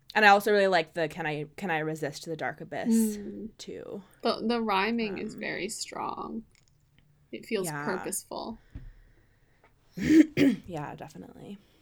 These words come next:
Speaker 1: Do you wanna read the next little bit?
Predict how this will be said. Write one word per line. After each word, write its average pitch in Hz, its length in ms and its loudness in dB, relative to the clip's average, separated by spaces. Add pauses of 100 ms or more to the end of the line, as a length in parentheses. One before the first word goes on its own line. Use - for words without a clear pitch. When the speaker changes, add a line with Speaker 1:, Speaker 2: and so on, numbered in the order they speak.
(1200)
Speaker 1:
Do - 80 -14
you 180 40 -10
wanna 165 200 -10
read 160 260 -8
the 165 80 -10
next - 500 -12 (200)
little 185 220 -10
bit? 190 220 -8